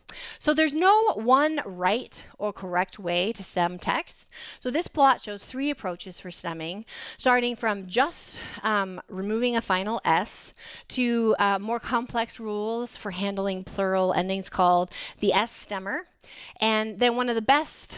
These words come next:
known implementations of stemming, which is called the Porter algorithm.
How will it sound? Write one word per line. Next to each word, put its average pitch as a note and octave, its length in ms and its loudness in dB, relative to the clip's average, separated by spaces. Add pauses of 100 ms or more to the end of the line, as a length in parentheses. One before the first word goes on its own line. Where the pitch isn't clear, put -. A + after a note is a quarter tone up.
(140)
known A3+ 260 -4
implementations G3 760 -8
of D#3+ 80 -8
stemming, D#3 420 -4
which - 160 -10
is F3 80 -14
called E3+ 180 -4
the E3 60 -4
Porter G#3 480 0
algorithm. - 720 -4